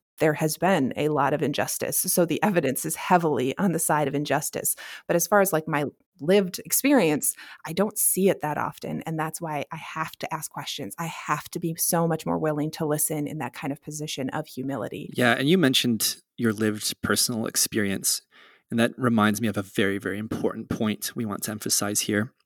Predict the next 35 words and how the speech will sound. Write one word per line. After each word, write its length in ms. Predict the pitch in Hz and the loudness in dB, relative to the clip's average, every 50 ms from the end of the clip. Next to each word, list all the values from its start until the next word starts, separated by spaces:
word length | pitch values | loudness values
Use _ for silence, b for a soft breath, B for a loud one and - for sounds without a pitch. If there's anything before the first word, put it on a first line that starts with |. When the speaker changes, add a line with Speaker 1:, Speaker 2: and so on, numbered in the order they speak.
| _ _ _ _ _ _ _ _ _ _ _ _ - B B B B B B B | _ _ _ _ _ _ _ _ _ _ _ _ -12 B B B B B B B
Speaker 2:
Some 200 | - - 151 151 | 2 4 6 6
of 100 | 147 147 | 8 8
the 100 | 151 123 | 8 8
resources 640 | 117 117 110 - - 110 - - 113 110 117 - | 8 6 4 4 2 2 2 0 -2 -2 -2 -2
that 240 | - 117 101 101 - - _ _ _ _ _ _ _ _ _ _ _ | 0 0 0 -2 -2 -6 _ _ _ _ _ _ _ _ _ _ _
kind 160 | - - 147 | -4 -2 0
of 140 | 131 107 98 | 0 2 2
rattled 320 | 107 92 107 110 101 95 - | 4 4 4 4 2 0 -2
us 380 | - - - - - - - _ | -2 -2 0 0 0 -2 -2 _
into 200 | - 123 110 117 | -8 -6 -4 -2
seeing 280 | 104 - - 110 104 101 | 0 0 0 -2 -2 -2
the 100 | 101 98 | -2 -2
reality 380 | 101 101 98 101 101 104 104 98 | 0 2 2 4 4 4 2 2
of 100 | 92 101 | 0 0
racial 300 | 95 95 - - - 98 | -2 0 -2 -2 0 -2
injustice 560 | 98 98 101 92 - - - 92 - - - B B B B B B B B B B _ | -2 -2 -2 -2 -2 0 0 0 0 -2 -4 B B B B B B B B B B _
are 100 | 120 117 | 2 4
somewhat 480 | 107 - - - 135 135 127 120 - - _ _ | 6 6 6 6 4 4 2 2 0 -2 _ _
intellectual 560 | - 120 113 - 110 101 98 - - - 123 113 | -4 -4 -2 0 0 0 0 0 -2 -2 0 2
in 60 | 107 | 2
their 100 | 104 101 | 2 2
nature. 340 | 104 107 107 - - 117 107 | 2 0 0 -2 -2 -2 -4
They 80 | 101 | -4
have 140 | - - - | -6 -6 -4
to 60 | 113 | -2
do 100 | - 98 | 0 0
with 140 | 95 - - | 0 2 4
history. 440 | - 208 - - - - 139 123 117 | 4 6 6 4 2 2 2 4 4
They 100 | 107 104 | 2 0
might 100 | 98 101 | -2 -4
have 100 | 101 - | -4 -6
to 80 | 110 | -4
do 100 | - 113 | -4 -2
with 80 | 104 95 | -2 0
stats. 440 | - - - 117 110 107 - - | 0 0 2 4 4 4 2 -2